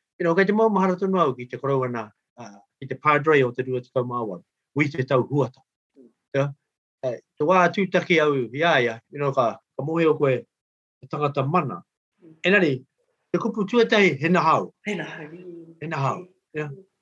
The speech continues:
Speaker 1: Uh, and, uh, and, uh, ko ira te āhua i pake ke mai tō mātou re ana. Ko tētahi o nā mō teatea, ka kōrero te tātou ko te mō teatea i titua e rua kēnana.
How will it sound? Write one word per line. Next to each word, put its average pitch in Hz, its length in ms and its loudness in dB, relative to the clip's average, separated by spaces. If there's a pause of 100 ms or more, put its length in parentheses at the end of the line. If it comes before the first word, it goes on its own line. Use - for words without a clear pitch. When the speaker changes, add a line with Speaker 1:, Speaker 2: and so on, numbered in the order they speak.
(800)
Speaker 1:
Uh, 131 380 -6 (100)
and, 147 260 0
uh, 135 240 2 (280)
and, 131 260 -4
uh, 123 220 -2 (640)
ko 160 100 4
ira 208 320 6
te 151 100 0
āhua 139 580 2 (520)
i 135 60 -12
pake 139 340 -4
ke 131 140 0
mai 131 200 -2
tō 127 200 -6
mātou 123 440 -6
re 123 160 -2
ana. 98 200 -8 (1900)
Ko 127 60 -4
tētahi 170 400 2
o 180 160 0
nā 147 160 0
mō 147 140 -4 (100)
teatea, 143 460 0 (360)
ka 127 80 -8
kōrero 135 460 -2
te 123 160 0
tātou 135 420 -2
ko - 100 -14
te - 120 -20
mō 123 180 -10
teatea 123 380 -2
i 110 80 -6
titua 123 460 -6 (560)
e 113 180 -4
rua 131 180 2
kēnana. 113 320 0